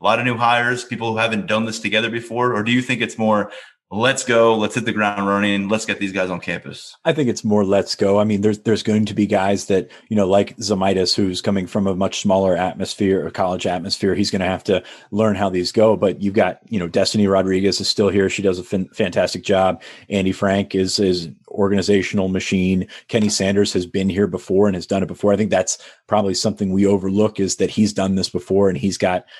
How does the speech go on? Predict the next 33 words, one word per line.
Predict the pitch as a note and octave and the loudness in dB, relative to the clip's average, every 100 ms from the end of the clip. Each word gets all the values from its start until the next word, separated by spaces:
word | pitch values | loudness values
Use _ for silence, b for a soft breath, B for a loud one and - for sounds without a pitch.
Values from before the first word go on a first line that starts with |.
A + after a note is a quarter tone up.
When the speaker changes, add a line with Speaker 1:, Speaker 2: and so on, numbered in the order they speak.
| B | B
Speaker 2:
you | G2+ | -2
know, | F#2+ | -2
sort | F2+ G#2+ G2 | 0 0 2
of | |
this, | F#2 - | -2 -4
the | F#2 F#2+ | -2 -2
secrets | - G#2 G2+ F2 | 0 0 0 -2
of | F2+ | -2
how | F#2+ | 0
this | F#2 - | -2 0
works. | G#2 F#2 | 0 0
So, | - G#2 F#2+ B B B - | 2 2 2 B B B -4
um, | G#2 F#2 F2 D#2 | -2 0 -4 -4
you | G#2+ | -2
know, | F#2+ F#2+ - | 0 0 0
without | G#2+ G#2+ G#2 | 2 4 2
saying | - G#2 G2 | -2 0 0
anything | G2 F#2+ A2 F#2+ F#2 | 0 0 0 -2 -2
about, | G2 F2 F#2+ E2+ D#2 - _ G#2 | -4 -4 -4 -4 -4 -8 _ -10
you | F2 | -8
know, | E2 E2+ | -6 -4
the | F#2+ | -2
guys | G2 G2+ - | 0 0 0
that | F#2+ F2 - | -2 -4 -2
aren't | F#2+ G#2+ | -2 -2
here | G#2 A#2 | 0 2
anymore, | A#2 A#2+ B2 A#2 | 2 2 2 2
I | |
think | G2+ G#2 G2+ | 0 -4 -4
you've | F2+ | -2
got | G2+ F#2 | 0 2
a | |
little, | F#2+ G2 G2+ F#2+ F2 | 0 2 2 2 -2